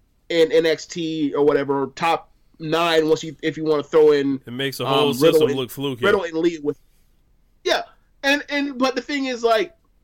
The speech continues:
Speaker 1: I think he has room to grow. I'm not sure. I don't know how much wrestling he's done. I don't, I don't know exactly how old he is, but, like,
Speaker 2: He's
Speaker 1: if
Speaker 2: thirty.
Speaker 1: he's, if he's, he's thirty? How,
Speaker 2: Thirty.
Speaker 1: and how long has he been wrestling for? Is it, is, is he, like, a fresh out of, out of, out of the P C person?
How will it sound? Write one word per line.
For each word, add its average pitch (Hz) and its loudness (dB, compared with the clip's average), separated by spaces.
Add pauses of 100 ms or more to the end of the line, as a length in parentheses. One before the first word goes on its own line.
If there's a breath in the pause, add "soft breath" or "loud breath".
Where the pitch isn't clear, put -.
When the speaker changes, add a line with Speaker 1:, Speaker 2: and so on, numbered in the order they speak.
(2250 loud breath)
Speaker 1:
I 254 0
think 285 -8
he 285 -4
has 254 -4
room 233 -6
to 202 -4
grow. 196 -6
I'm 196 -4
not 196 -6
sure. 185 -4
I 175 2
don't 175 -2
know 170 -2
how 175 -2
much 151 -6
wrestling 175 -2
he's 170 -4
done. 165 2
I 160 0
don't, 151 -4
I 151 -2
don't 156 2
know 147 -2
exactly 135 -6
how 104 -10
old 170 2
he 180 -2
is, 175 2
but, 147 0
like, 147 0
Speaker 2:
He's 170 -14
Speaker 1:
if - -20
Speaker 2:
thirty. - 0
Speaker 1:
he's, 254 4
if 208 0
he's, - -16 (340)
he's 180 -8
thirty? 220 0 (120)
How, 190 0
Speaker 2:
Thirty. 117 -6
Speaker 1:
and 185 -2
how 202 -2
long 190 -4
has - -14
he - -20
been 165 -10
wrestling 185 -6
for? 117 -8
Is 143 -4
it, 156 -4
is, 151 -8 (100)
is 143 -4
he, 160 0
like, 147 0
a 127 -2
fresh 175 -2
out 160 -2
of, 151 2
out 156 0
of, 147 -2
out 151 -2
of 143 -8
the 143 0
P 170 -10
C 170 -8
person? 175 -6